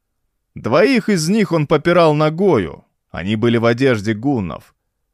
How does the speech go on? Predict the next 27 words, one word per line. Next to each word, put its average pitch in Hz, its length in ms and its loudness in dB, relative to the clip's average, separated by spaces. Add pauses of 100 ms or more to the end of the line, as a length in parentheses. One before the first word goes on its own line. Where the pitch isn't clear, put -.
(120)
и 95 80 -12
когда 107 300 0
я 107 60 2
ближе 117 360 -2
присмотрелся 117 760 -2
к - 60 -10
их 104 140 -6
лицам, 117 540 -2 (520)
то 101 120 -2
узнал 117 360 0
себя 117 720 0
и 90 80 -10
брата 104 440 -2
Бледу. 92 640 -4 (840)
Моим 104 300 -2
первым 143 380 2
движением 143 600 0
было 147 220 2
разнести 147 500 0
картину 160 540 -2
в - 60 -12
куски 170 380 -4
мечом, 160 640 0 (640)
но - 100 -14
потом 104 300 -2
я 110 180 2
одумался. 113 680 -6